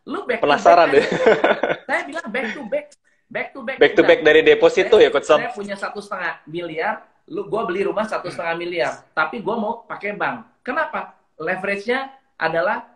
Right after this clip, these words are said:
Speaker 1: dia bisa, eh, apa ya, bisa cek, eh, rumah itu, sertifikatnya, segala macam, ada orang yang ngecekin. Ditolak.
Speaker 2: Ya.
Speaker 1: Tahu nggak? Dia bilang apa? "Pak,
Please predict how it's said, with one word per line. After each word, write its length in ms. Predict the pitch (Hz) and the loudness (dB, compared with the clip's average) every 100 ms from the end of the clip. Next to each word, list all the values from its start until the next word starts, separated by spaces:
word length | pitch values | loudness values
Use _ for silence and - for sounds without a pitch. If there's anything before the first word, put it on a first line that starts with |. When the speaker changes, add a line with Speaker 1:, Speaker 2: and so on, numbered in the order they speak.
| _ | _
Speaker 1:
dia 320 | _ 127 208 240 | _ -16 -8 -8
bisa, 380 | 190 208 208 _ _ _ | -8 -12 -12 _ _ _
eh, 380 | 170 170 165 160 | -8 -6 -4 -6
apa 220 | 160 165 | -8 -8
ya, 240 | 143 117 110 | -8 -10 -12
bisa 640 | 131 156 160 147 143 143 | -12 -8 -4 -2 -2 -4
cek, 160 | 220 196 _ _ _ _ _ _ _ _ | -4 -4 _ _ _ _ _ _ _ _
eh, 520 | 143 151 151 147 143 147 | -4 -2 -2 -4 -4 -6
rumah 280 | 190 208 214 | -6 -8 -8
itu, 540 | 208 226 226 226 220 | -12 -6 -6 -6 -10
sertifikatnya, 800 | - 202 220 220 220 220 226 220 | -6 -6 -6 -10 -8 -8 -8 -8
segala 260 | 214 190 196 | -6 -6 -4
macam, 240 | 202 226 | -6 -8
ada 220 | 185 180 | -6 -4
orang 200 | 180 214 | -4 -6
yang 140 | 202 175 | -8 -12
ngecekin. 460 | 170 180 165 214 _ _ _ _ _ | -10 -10 -10 -16 _ _ _ _ _
Ditolak. 500 | 233 285 311 247 269 | -12 -8 -8 -6 -6
Speaker 2:
Ya. 140 | - - - _ _ _ _ _ _ _ | -2 -4 -6 _ _ _ _ _ _ _
Speaker 1:
Tahu 360 | - - 226 277 254 | -8 -2 2 2 0
nggak? 180 | - - - | -6 -16 -14
Dia 140 | 160 | -12
bilang 200 | 180 185 | -8 -8
apa? 180 | 156 110 - _ - - _ _ _ - | -10 -12 -18 _ -20 -20 _ _ _ -8
"Pak, 200 | 180 | -6